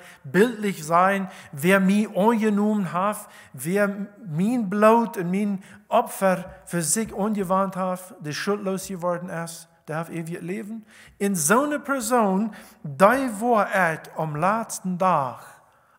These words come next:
abwarten. Hoeveel deel komen nu de laatste dag? Keine.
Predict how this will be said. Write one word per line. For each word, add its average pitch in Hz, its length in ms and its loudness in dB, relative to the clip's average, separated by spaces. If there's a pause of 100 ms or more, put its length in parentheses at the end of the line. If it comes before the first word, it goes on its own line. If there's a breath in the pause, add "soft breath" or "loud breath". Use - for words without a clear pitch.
abwarten. 139 680 -8 (220 loud breath)
Hoeveel 226 380 2
deel 202 240 0
komen 196 380 -6
nu 139 160 -6
de 131 120 -6
laatste 131 440 -10
dag? 104 440 -18 (1160)
Keine. 107 460 -14